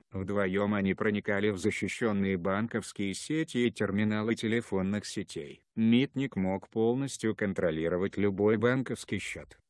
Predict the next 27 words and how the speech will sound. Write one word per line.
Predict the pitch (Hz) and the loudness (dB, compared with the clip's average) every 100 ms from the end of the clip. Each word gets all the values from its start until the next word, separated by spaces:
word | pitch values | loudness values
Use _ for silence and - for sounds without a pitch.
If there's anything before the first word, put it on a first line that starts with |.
| - | -4
телефонную | 139 127 - 113 104 104 104 | 0 0 0 -2 0 0 0
линию, | 98 101 104 123 - _ - | 0 0 0 -2 -8 _ 0
подключиться | 117 - 113 - 139 117 - 135 | 0 2 -2 -2 -4 -4 -2 -2
к | 120 | 2
любому | 123 117 107 104 | 4 6 6 4
текущему | 139 110 107 107 - 95 92 | 0 -2 0 -2 0 -2 -2
соединению, | 90 113 104 101 92 82 80 80 80 _ - | -2 0 0 0 -2 -4 -8 -10 -12 _ -2
подделать | 110 92 92 104 101 87 | 0 0 0 2 0 0
звонок | 110 110 113 - | 0 2 0 2
и | 113 | 4
даже | 107 107 117 | 4 4 4
манипулировать | 117 113 113 107 113 123 123 117 | 4 2 2 2 2 2 0 0
оборудованием. | 101 104 107 104 104 104 76 76 - _ | 0 0 0 0 0 0 -4 -12 -16 _
В | - | 2
то | 131 | 4
время | 113 117 113 120 | 6 4 4 4
интернет | 117 104 104 92 92 - | 2 2 0 0 -2 -2
и | 120 | -2
телефония | 113 110 - 107 104 104 | 0 -2 0 0 2 0
были | 98 104 107 | 0 0 0
тесно | - 98 - 107 | 0 -4 0 -2
связаны, | 104 - 110 98 78 67 - - _ - | -2 0 0 0 -4 -12 -16 -20 _ 0
и | 107 | 0
преступники | - 104 - 104 110 104 - | 0 -2 -2 -2 0 0 2
умело | 117 104 107 101 104 | 4 4 2 2 0
пользовались | 95 90 87 92 92 95 | 0 0 0 0 0 0
этим, | 107 - 78 73 | -2 -2 -10 -14